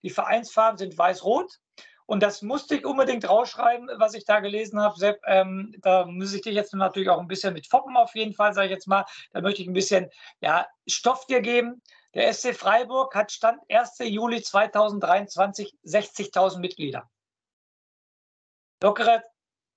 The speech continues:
zwanzigtausend, ne? Ich glaub, wie lange haben wir? Vierzigtausend oder wie lange haben wir? Was sagst du immer, wie viele Mitglieder haben wir?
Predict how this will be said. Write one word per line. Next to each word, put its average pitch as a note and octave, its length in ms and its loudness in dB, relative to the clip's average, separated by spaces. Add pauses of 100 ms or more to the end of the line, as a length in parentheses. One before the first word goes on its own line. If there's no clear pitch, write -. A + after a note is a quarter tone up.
(120)
zwanzigtausend, A#3 760 0
ne? A3+ 220 2
Ich G3+ 80 -20
glaub, A3+ 200 2
wie G#3+ 60 -14
lange B3 140 2
haben B3+ 60 -10
wir? D4 120 -4
Vierzigtausend C#4+ 500 -4
oder - 120 -4
wie A#3+ 40 -12
lange C4 220 -2
haben D#4 120 -4
wir? C#4 60 -18
Was A#3 120 2
sagst B3 160 0
du C#4+ 40 -4
immer, C#4 160 0
wie B3+ 100 -12
viele - 160 -20
Mitglieder B3+ 320 -2
haben B3 100 0
wir? E4 100 -8